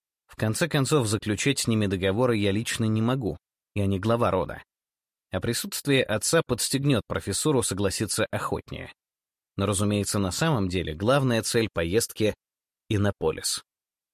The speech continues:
Откинувшись на спинку, я прикрыл глаза и до самого дома ехал, не поднимая веки. В голове вертелось слишком много всего, что нужно сделать.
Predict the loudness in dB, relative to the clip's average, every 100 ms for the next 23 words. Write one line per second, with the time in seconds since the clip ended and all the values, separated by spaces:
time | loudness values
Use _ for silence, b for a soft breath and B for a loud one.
0 | _ _ _ _ _ -4 -4 2 2 2
1 | 2 0 0 -2 0 0 2 2 2 0
2 | 0 0 0 0 0 2 2 0 _ _
3 | _ -6 0 0 2 4 4 4 4 4
4 | 4 2 2 2 2 2 0 -2 -2 0
5 | -2 -2 -4 -6 -10 -10 -16 -18 _ _
6 | _ _ _ _ _ _ _ -8 -2 2
7 | 4 4 4 2 2 2 2 2 0 2
8 | 2 2 2 2 0 0 0 0 0 -2
9 | -2 -2 -2 -2 -4 -4